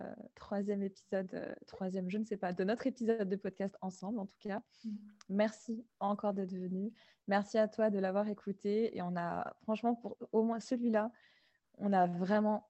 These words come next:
Speaker 1: vraiment très hâte d'avoir ton, ton retour, soit sur Instagram, soit sur Tumulte, parce que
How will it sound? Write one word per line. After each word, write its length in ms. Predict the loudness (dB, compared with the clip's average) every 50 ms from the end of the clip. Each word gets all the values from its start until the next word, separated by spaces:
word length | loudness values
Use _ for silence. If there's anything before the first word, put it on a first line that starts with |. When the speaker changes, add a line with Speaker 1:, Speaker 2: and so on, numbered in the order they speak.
| _ -12
Speaker 1:
vraiment 360 | -6 -2 0 0 0 -2 -4
très 340 | -8 -8 -2 0 0 2 2
hâte 280 | 2 0 0 0 -4 -10
d'avoir 440 | -8 -4 0 2 2 2 2 0 -2
ton, 380 | -2 -2 -2 -2 -2 -2 -4
ton 160 | -4 -4 -2 -2
retour, 400 | -2 -2 -4 -6 -8 -12 -12 -12
soit 200 | _ -8 -6 -6
sur 200 | -6 -6 -6 -6
Instagram, 640 | -6 -6 -6 -4 -6 -6 -4 -4 -4 -4 -4 -6 -8
soit 300 | -10 -10 -6 -4 -4 -4 -6
sur 160 | -8 -12 -16 -16
Tumulte, 360 | -10 -6 -4 -2 -2 -4 -4
parce 160 | -8 -10 -12
que 380 | -12 -10 -8 -8 -6 -6 -8 -8